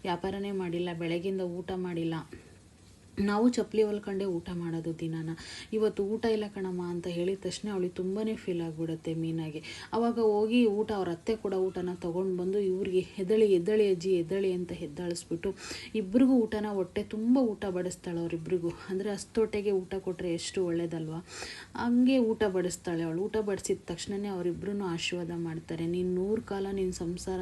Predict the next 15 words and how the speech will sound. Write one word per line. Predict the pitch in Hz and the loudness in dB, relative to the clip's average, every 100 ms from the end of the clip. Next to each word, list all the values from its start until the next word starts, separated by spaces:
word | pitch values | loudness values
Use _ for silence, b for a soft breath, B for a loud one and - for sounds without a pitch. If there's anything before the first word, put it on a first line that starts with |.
| 180 | -2
ನೀನು | 175 180 190 | -2 -2 -2
ಸುಖವಾಗಿರಮ್ಮ, | - 180 - 190 202 196 185 180 185 B B B B | -4 -8 -4 -2 -2 -2 -2 -2 -4 B B B B
ಚೆನ್ನಾಗಿರೋ | - 208 220 247 240 220 | -2 0 4 6 6 4
ನೂರು | 202 208 - | 0 -2 -2
ಕಾಲ | 202 190 | 0 0
ನೀನು" | 185 180 180 | 0 0 0
ಅಂತ | 175 175 | -2 -4
ಆಶೀರ್ವಾದ | 165 180 - 180 175 175 | -6 -6 -4 -2 -2 -2
ಮಾಡಿದ | 165 185 | -2 -2
ತಕ್ಷಣ | - - 202 185 | -4 -6 -2 -2
ಮೀನಾ | 190 208 208 | 0 0 0
ಹೇಳ್ತಾಳೆ, | 185 175 175 165 170 B B B - | 0 -2 -2 -2 -2 B B B -8
"ತಾತ | - 185 220 214 | -8 -2 0 2
ಇನ್ನೇನು | 196 202 214 208 | 2 2 2 2
ಒಂದು | 190 208 220 | 0 0 2